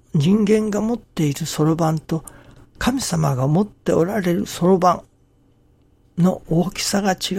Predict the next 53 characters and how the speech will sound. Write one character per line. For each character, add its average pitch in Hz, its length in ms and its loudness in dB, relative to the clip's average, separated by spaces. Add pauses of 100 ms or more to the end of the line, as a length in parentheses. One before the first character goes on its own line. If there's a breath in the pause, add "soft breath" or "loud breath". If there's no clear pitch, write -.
(140)
う 196 80 -8
と 175 200 -2
い 190 100 -2
う 214 120 -2
わ 160 140 -4
け - 120 -14
で 147 120 -12
す - 180 -10
ね。 196 260 -6 (1800)
ま 123 280 -4
あ、 - 80 -14 (400 loud breath)
見 143 100 4
据 143 260 2
え 135 40 2
て 135 160 -4
い 147 100 2
る 156 140 -6
と 147 140 -4
こ 160 160 0
ろ 160 120 2
が 156 240 -2 (640)
違 - 160 -4 (100)
う 143 80 -4
と - 120 -6
い 156 120 0
う 220 40 -2
の 220 120 -4
か 226 140 -8
も 226 140 -6
し - 140 -10
れ 165 100 -8
ま 170 140 -12
せ - 160 -16
ん。 - 60 -20 (500)
で 139 100 -4
す - 100 -2
か 120 120 -6
ら、 139 140 -10 (500 loud breath)
私 226 580 -2
ど 196 120 -4
も 143 140 -4
の 131 200 -4 (180)
そ - 200 -2
の 175 140 2
小 277 360 -2
さ 151 220 -4
な 139 140 0
そ 147 160 -4
ろ 160 120 2
ば 170 180 2
ん 170 100 2
で 175 100 4
弾 170 180 -2